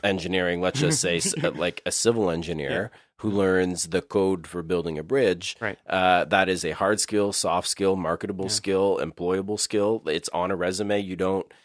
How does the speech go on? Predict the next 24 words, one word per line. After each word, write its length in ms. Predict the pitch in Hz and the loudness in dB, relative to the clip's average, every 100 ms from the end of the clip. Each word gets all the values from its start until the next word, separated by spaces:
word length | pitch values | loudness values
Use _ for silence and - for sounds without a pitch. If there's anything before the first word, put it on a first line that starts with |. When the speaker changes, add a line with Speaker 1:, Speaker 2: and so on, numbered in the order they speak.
| _ _ - | _ _ -12
Speaker 1:
the 140 | 87 | -10
person 400 | - 101 107 92 | -2 -2 0 -2
reading 280 | 92 95 98 | -4 -4 -4
it 120 | 87 | -4
understands. 720 | 82 82 - 90 87 113 113 | -4 -6 -6 -4 -4 -4 -4
It's 180 | 82 - | -6 -8
communicable. 720 | - 90 101 104 110 107 113 _ _ - | -8 -6 -6 -6 -6 -8 -10 _ _ -6
The 60 | |
same 240 | - 110 98 | -2 0 0
thing 180 | 98 90 | -4 -4
with 140 | 85 | -6
computer 340 | - 82 78 78 | -10 -10 -8 -6
science. 560 | 82 78 98 131 - - | -4 -4 -4 -4 -4 -2
Uh, 260 | 85 82 - | -2 -2 -2
I 100 | 85 | -2
know 180 | 85 82 | -2 -4
Java. 460 | 80 80 87 107 95 | -4 -4 -2 -2 0
I 140 | 85 | -2
know 160 | 82 80 | -2 -4
C 240 | - 82 | -4 -4
S 160 | 78 - | -4 -4
S. 260 | 95 - | -4 -4
I 120 | 80 - | -4 -6
know, 340 | 78 80 | -8 -8